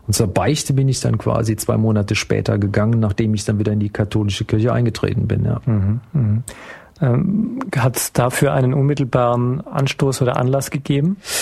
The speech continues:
Speaker 1: Ja, also da gab's mehrere Punkte, die zusammenkamen. Also es kamen im Frühjahr zweitausendsechs sozusagen ganz viele Punkte zusammen. Wie gesagt, Pater Pio, die heilige Rita.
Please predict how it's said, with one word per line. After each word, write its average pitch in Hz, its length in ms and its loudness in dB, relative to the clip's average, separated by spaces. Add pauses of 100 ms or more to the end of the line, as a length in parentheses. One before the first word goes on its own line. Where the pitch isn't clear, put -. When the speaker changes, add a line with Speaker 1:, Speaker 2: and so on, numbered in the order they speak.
(140)
Speaker 1:
Ja, 123 200 4
also 113 180 2
da 123 140 2
gab's 131 280 -2
mehrere 127 440 0
Punkte, 131 400 0
die 113 140 -4
zusammenkamen. 101 760 0
Also 107 160 -2
es 110 140 -4
kamen 117 180 2
im 107 100 0
Frühjahr 123 380 0
zweitausendsechs 104 840 -2
sozusagen 107 840 2
ganz 117 380 0
viele 113 240 0
Punkte 113 360 0
zusammen. 104 340 2
Wie 107 60 2
gesagt, 101 300 -2
Pater 101 260 2
Pio, 117 400 0
die 104 160 0
heilige 107 400 0
Rita. 117 400 -2